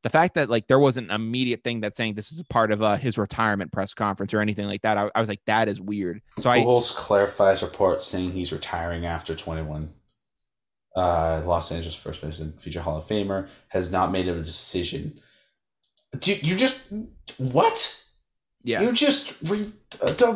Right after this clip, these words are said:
Speaker 2: what the hell?
Speaker 1: <laughs>
Speaker 2: You just told me he clarified that he's retiring, and then you said he's not. What the? Okay, let's, let's. You got anything else to say to the people before we call it a show?
Speaker 1: I mean, you're not yelling at me there.
Speaker 2: No,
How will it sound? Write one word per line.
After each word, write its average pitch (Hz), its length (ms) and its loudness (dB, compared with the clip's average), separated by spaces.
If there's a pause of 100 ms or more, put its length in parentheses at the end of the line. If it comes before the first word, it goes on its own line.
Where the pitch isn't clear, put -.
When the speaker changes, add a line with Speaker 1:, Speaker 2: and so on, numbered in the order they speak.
Speaker 2:
what 285 220 6
the 294 120 6
hell? 311 520 6 (340)
Speaker 1:
<laughs> - 500 2 (220)
Speaker 2:
You 233 120 4
just 294 200 6
told 294 280 8
me 220 360 4 (600)
he 208 240 2
clarified 220 680 8
that 175 60 4
he's 165 200 0
retiring, 123 600 4 (500)
and 233 180 6
then 285 140 10
you 277 120 8
said 208 200 6
he's 226 160 0
not. - 220 -2
What 311 260 -2
the? - 160 0 (560)
Okay, 95 340 -4 (300)
let's, 151 260 4 (200)
let's. - 420 0 (340)
You 170 140 2
got 202 140 8
anything 156 240 6
else 135 180 6
to 143 80 6
say 123 60 6
to - 20 -2
the 117 80 -2
people 123 240 0
before 117 240 0
we 110 80 2
call 113 280 8
it 113 80 8
a - 20 2
show? 113 320 6 (200)
Speaker 1:
I - 80 -6
mean, 156 180 0
you're 160 100 -2
not 180 180 -2
yelling 127 240 0
at 98 80 -8
me 117 240 -10
there. 85 320 -10 (340)
Speaker 2:
No, 139 240 6